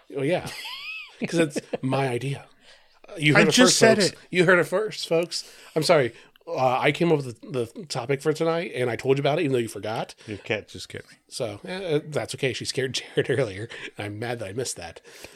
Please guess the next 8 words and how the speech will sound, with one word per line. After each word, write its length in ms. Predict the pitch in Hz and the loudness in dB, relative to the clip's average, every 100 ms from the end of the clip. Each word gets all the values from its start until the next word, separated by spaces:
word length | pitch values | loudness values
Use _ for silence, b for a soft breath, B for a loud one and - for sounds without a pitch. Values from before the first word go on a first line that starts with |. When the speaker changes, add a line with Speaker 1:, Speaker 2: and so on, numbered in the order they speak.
| B _ | B _
Speaker 1:
But 100 | 185 | 4
anyway, 440 | 233 214 131 80 - B B B | 6 6 6 2 -10 B B B
<laughs> 320 | B _ _ | B _ _
uh, 560 | 143 135 135 131 123 123 | 2 4 4 4 2 -2
yeah, 120 | 180 156 _ - - | -6 -8 _ -20 -6
I 100 | 143 | -2
think 260 | 170 170 | 0 -2
that 640 | 156 139 143 143 - - - | 0 2 2 -2 -6 -12 -12